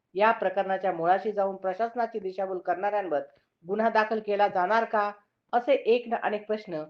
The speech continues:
आता जिल्हा परिषदेतील शाळेतील शिक्षक उपस्थित करत आहेत. याशिवाय, केंद्र प्रमुख पदावरून विस्तार अधिकारी म्हणून पदोन्नती मिळालेल्या शिक्षकांनी नोकरी दरम्यान पुढील शिक्षण घेतले असले तरी,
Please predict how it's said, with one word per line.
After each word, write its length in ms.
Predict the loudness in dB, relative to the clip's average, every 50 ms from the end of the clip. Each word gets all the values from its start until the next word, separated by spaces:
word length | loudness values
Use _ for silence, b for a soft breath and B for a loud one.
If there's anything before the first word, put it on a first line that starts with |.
| -12 _ -8
आता 200 | -6 -2 -2 -4
जिल्हा 300 | -4 -4 -4 -2 0 0
परिषदेतील 560 | 0 -2 -4 -4 -4 -6 -8 -8 -10 -10 -12 -6 -4
शाळेतील 380 | -2 -2 -2 -2 -4 -6 -8 -8
शिक्षक 360 | -10 -14 -14 -8 -4 -4 -4 -4 -8 _ _ _ _ _ _ _ _ _ -4
उपस्थित 480 | -4 0 4 4 4 4 2 0 -4 -4 0 2
करत 260 | 4 4 4 4 2
आहेत. 200 | -2 -2 -4 -12 -16 _ _ _ _ _ _ 2 2 4 4 2 2 2 2
याशिवाय, 600 | 2 2 2 2 0 4 4 4 4 4 0 -6 _ 0
केंद्र 300 | 0 0 2 2 0 0
प्रमुख 300 | 0 0 0 0 0 0
पदावरून 580 | 2 2 4 6 6 6 4 4 -2 -2 -2
विस्तार 360 | -4 -8 -6 -2 0 0 2
अधिकारी 380 | 2 2 0 -2 -2 -2 -2 -2
म्हणून 260 | -2 -4 -4 -6 -6
पदोन्नती 520 | -4 -4 -4 -2 -2 -4 -4 -6 -6 -6 -6
मिळालेल्या 360 | -2 -2 0 0 0 -2 -4 -4
शिक्षकांनी 720 | -8 -16 -14 -10 -6 -4 -2 -2 -2 -6 -8 -10 -14 _ _ _ _ _ -8
नोकरी 360 | -6 -4 -2 0 0 0 4
दरम्यान 420 | 4 4 4 4 2 0 -2 -2 -6 -10 _ _ _ _ -2
पुढील 260 | 0 0 2 0 -2 -4
शिक्षण 360 | -6 -8 -6 -4 -4 -2 -2
घेतले 320 | -2 -4 -4 -4 -2 -2
असले 300 | -2 -2 -4 -4 -6 -6 -2 2
तरी, 280 | 2 2 2 0 -4